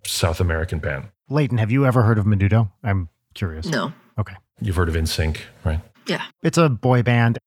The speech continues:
Speaker 1: Manufactured, like, you know, kids auditioned and they, these five guys.
Speaker 3: Yeah.
Speaker 1: Menudo is literally soup, like a stew. So it's like literally just grabbing people and making this stew. He used to be Menudo,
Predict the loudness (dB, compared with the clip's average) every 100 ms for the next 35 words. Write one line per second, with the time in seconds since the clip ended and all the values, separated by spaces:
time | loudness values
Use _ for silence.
0 | -2 2 2 0 0 0 0 -2 0 0
1 | 0 0 0 -2 -2 0 0 0 -2 -2
2 | -2 0 0 -2 -2 -4 0 -2 0 -4
3 | -2 -2 -2 -4 -6 -6 -16 _ 0 2
4 | 4 4 2 0 -4 0 2 4 4 2
5 | -2 -8 -2 0 0 -6 _ -4 -4 -2
6 | -4 -4 -2 -2 -2 -10 _ _ -10 0
7 | 0 2 2 4 2 2 0 0 0 0
8 | -2 -4 -4 -6 -6 -6 -6 -10 -8 -10
9 | -8 -8 -10 _ 0 0 2 2 4 4
10 | 4